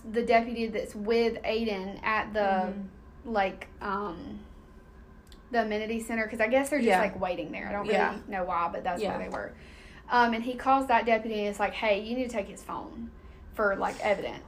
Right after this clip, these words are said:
Speaker 2: Which I'm sitting here thinking, like,
Speaker 1: Which they should have done to begin with. <laughs>
Speaker 2: They should have, but also, like, which I'm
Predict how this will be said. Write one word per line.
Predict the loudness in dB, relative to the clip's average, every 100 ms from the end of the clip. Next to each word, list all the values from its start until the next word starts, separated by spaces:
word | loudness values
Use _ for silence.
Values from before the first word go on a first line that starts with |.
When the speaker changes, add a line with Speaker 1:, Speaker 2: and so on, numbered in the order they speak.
| 0
Speaker 2:
Which | 4 6 4 6
I'm | 6 6
sitting | 2 2
here | 4 2
thinking, | 2 0 2 0 0
like, | 0 0 -2 -10 -20 -20 -4
Speaker 1:
Which | 0 2
they | 2
should | 6
have | 6
done | 6 0
to |
begin | -2 0
with. | 0 2 2 2 -12 -14
<laughs> | 0
Speaker 2:
They | 8 10 10
should | 6 8
have, | 10 10 10
but | 10
also, | 10 10 10 8
like, | 12 12 10 2 -14 -20 -20 -2
which | 6 8 6 0
I'm | 4 6 4